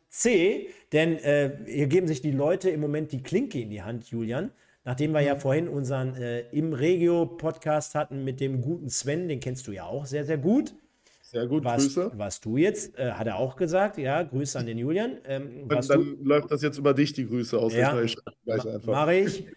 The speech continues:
Speaker 1: mach ich. Dann hatte ich, äh, ja, dich jetzt hier gerade und morgen um neunzehn Uhr dreißig Folgendes.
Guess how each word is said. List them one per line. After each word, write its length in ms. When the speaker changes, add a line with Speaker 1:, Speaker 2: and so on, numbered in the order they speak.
Speaker 1:
mach 200
ich. 340
Dann 240
hatte 160
ich, 180
äh, 500
ja, 120
dich 260
jetzt 180
hier 120
gerade 320
und 240
morgen 560
um 260
neunzehn 340
Uhr 60
dreißig 760
Folgendes. 760